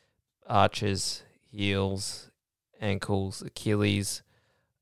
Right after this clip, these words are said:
um, and making, making sure obviously you're exposing the patient appropriately to get a good look at, uh, everything. Um,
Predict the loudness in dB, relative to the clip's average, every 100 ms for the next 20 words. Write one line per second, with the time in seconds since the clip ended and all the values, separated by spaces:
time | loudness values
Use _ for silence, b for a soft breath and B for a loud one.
0 | -2 2 4 2 0 2 4 4 0 -4
1 | 0 0 0 2 2 0 -4 -4 -2 -2
2 | -2 -2 -4 -8 -4 -2 -2 -6 -6 -6
3 | -6 -4 -4 -4 -8 -8 -6 -6 -6 -6
4 | -8 -8 _ -4 -2 -2 -4 0 0 0
5 | -4 _ _ B B B B _ 0 2
6 | 2 2 0 -4 -6